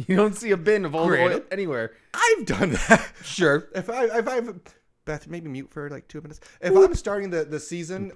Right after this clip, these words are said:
Speaker 2: of mowing and the mower's being bad to me, and Beth's like, "Did you change the oil?" I'm like, "Yeah, I did."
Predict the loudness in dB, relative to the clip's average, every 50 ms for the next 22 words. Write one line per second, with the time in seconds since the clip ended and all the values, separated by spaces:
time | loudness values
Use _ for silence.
0 | -14 -10 -6 -6 -6 -6 -8 -6 -4 -4 -4 -4 -4 -6 -8 -10 -14 _ _ -12
1 | -10 -8 -8 -6 -6 -4 -4 -4 -6 -6 -8 -8 -6 -4 -4 -4 -4 -4 -6 -8
2 | -10 -10 -10 -12 -12 -14 -16 -14 -12 -8 -6 -4 -4 -4 -4 -6 -6 -6 -6 -10
3 | -8 -8 -8 -8 -8 -8 -8 -6 -4 -4 -2 -2 -2 -4 -4 -6 -6 -4 -4 0
4 | 0 2 2 2 0 -2 -4